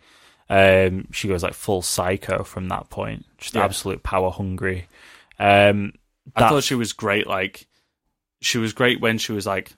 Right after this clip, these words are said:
Speaker 2: um, like, her original, her true form. Like, I thought she was, like, a really sensitive, like, character that you really felt for. Then as soon, like, she just snapped.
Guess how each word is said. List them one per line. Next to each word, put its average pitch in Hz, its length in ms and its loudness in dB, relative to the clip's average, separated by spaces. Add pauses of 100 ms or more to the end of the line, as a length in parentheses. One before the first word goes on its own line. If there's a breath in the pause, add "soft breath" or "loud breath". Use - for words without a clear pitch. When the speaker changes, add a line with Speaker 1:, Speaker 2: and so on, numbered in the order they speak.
(800)
Speaker 2:
um, 87 440 -4 (920)
like, 101 260 -8 (180)
her 110 180 0
original, 98 640 -2 (200)
her 101 120 -4
true 104 360 -4
form. 90 460 -6 (500)
Like, 95 120 -6
I 101 60 -2
thought 98 220 -2
she 110 100 -4
was, 95 100 -4
like, 92 260 -6
a 107 80 -6
really 95 400 0
sensitive, 95 680 -6
like, 90 240 -8
character 95 340 -4
that 95 160 -6
you 95 80 -8
really 92 240 -6
felt 95 300 -4
for. 92 320 -4 (420 soft breath)
Then 95 160 0
as 90 140 -2
soon, 104 340 0
like, 95 240 -2
she - 160 -4
just - 320 -2
snapped. - 480 -8